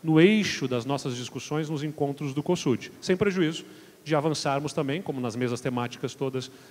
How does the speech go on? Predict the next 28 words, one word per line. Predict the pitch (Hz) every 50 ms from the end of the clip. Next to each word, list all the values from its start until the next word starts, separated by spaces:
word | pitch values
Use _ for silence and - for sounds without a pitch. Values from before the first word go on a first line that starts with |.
| - -
se | - - 143
debatem, | 135 160 170 147 143 147 147 - 170 175 - - - - -
ações | - 156 - 180 156 -
coordenadas | - 160 147 139 139 139 135 135 127 123 120
em | 131
saúde, | 123 - 131 117 131 143 147 147 139 127 120 135 143 139 143 - - - -
em | 139 117 107
segurança, | - - - 135 127 135 143 143 147 143 139 135 - - - 139 135 135 131 131 - - - - -
em | 131 123 123 120 117
educação, | 123 127 131 143 - 165 143 131 - - 151 151 165 185 - - - - - - - -
até | - 214 - 175
porque | 165 202 185 - 180 170
todas | - - 208 208 202 185 151 131
elas | 143 143 143 147 143
somadas | - 180 160 151 143 147 147 156 160 - -
também | - - - 190 180 151 143 143 147
melhoram | 156 175 180 147 131 127 127 131 143 147
qualidade | - 147 131 123 123 131 127 127
de | 143 202
vida | 165 143 156 156 170
e, |
consequentemente, | 170 180 151 - 175 170 - - 170 139 123 127 127 - - - - - - - - - - - - -
ambiente | 147 143 135 127 120 123 120 123 - - 139 135 - - - - -
de | 135 127
desenvolvimento | 117 113 123 123 139 131 131 135 120 117 117 113 - -
para | - 120 113 110
o | 107
país. | - 113 101 - - - -